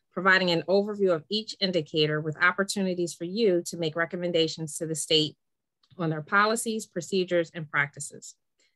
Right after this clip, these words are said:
Today, we will review and discuss indicators six and seven, which will focus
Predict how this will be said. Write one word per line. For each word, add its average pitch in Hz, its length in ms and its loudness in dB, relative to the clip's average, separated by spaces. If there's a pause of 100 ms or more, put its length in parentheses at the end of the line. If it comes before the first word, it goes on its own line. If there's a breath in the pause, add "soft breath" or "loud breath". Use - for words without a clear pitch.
(120)
Today, 202 420 6
we 240 100 2
will 185 200 2
review 185 480 2
and 214 160 -4
discuss 180 460 0
indicators 180 600 0
six - 400 -2
and 240 160 -2
seven, 160 460 -2 (180)
which 185 160 -4
will 175 100 0
focus 208 460 -2